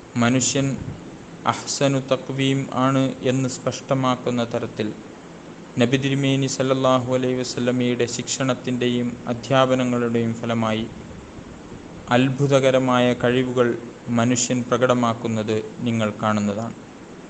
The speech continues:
ആദം നബി അലൈഹിസ്സലാം അഹ്സനു തഖ്വീം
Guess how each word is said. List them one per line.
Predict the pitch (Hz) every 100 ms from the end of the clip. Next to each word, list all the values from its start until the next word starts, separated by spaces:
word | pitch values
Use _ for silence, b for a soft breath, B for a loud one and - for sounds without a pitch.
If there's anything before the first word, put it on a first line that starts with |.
| - - - - - - -
ആദം | 127 143 160
നബി | 160 156
അലൈഹിസ്സലാം | 156 156 160 147 147 143 139 -
അഹ്സനു | 120 113 - 139 131
തഖ്വീം | 123 131 131 120